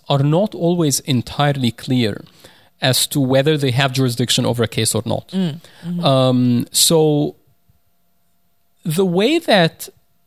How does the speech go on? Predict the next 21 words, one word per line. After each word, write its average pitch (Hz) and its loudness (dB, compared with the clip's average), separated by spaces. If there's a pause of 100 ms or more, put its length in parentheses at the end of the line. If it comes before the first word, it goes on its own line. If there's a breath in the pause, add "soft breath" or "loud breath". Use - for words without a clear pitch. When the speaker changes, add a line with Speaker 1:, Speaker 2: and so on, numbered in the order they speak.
(560)
Speaker 1:
the 156 -2
way 160 0
that 185 0
the 135 -2
British 139 0
consulate 123 -2 (560)
and, 143 0 (260)
uh, 117 -4 (180)
the, 123 -8
the 123 -8
Cairo 131 -2
Merchant 135 -2
Court, 127 -4
for 127 -2
example, 117 -4 (500 loud breath)
speak - -2
about, 131 0 (300)
see 214 2
themselves 160 -2
and 151 0
co-, - -8